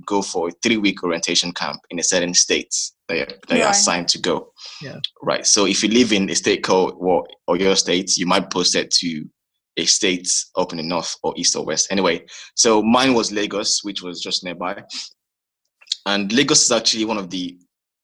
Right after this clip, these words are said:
Speaker 1: you know, the best places you can be in because it's still, like, not so
Speaker 3: Yeah.
Speaker 1: far off from where you might be living. Anyway, so I got there,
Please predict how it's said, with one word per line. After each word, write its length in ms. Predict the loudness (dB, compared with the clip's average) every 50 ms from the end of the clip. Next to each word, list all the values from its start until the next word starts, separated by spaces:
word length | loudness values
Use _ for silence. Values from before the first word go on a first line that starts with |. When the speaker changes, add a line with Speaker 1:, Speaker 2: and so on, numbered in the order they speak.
| _ _ _ _ _
Speaker 1:
you 80 | -10 -10
know, 80 | -10 -8
the 120 | -8 -4
best 240 | 0 0 0 0 0
places 260 | -2 -2 0 0 -2
you 60 | -2
can 180 | -2 -4 -4 -2
be 240 | -2 -2 -2 -2 -4
in 120 | -8 -8
because 280 | -8 -4 -4 -2 -2 -2
it's 180 | -2 0 0
still, 240 | 0 4 4 4 4
like, 460 | 4 2 0 -2 -6 -6 -10 -16 _ _ _ -6
not 360 | -2 0 0 0 0 0 0
so 460 | 0 2 4 2 2 2 0 -4 -6 -10 _ _ _
Speaker 3:
Yeah. 80 | -14 -12 -10
Speaker 1:
far 460 | -10 -8 0 2 4 4 4 2 2 0
off 180 | -4 -4 -4 -8
from 240 | -10 -10 -10 -6 -6
where 100 | -6 -4
you 120 | -4 -6
might 240 | -4 -4 -4 -4 -6
be 60 | -8
living. 340 | -6 -6 -6 -6 -8 -12 -14 -16 -20 -20 -20 -20 -20 -20 -12 -4 0
Anyway, 280 | 2 4 4 4 4
so 360 | 4 4 4 4 2 0 0 -2
I 80 | -2 0
got 280 | 2 0 0 0 0 -2
there, 260 | -2 0 0 -2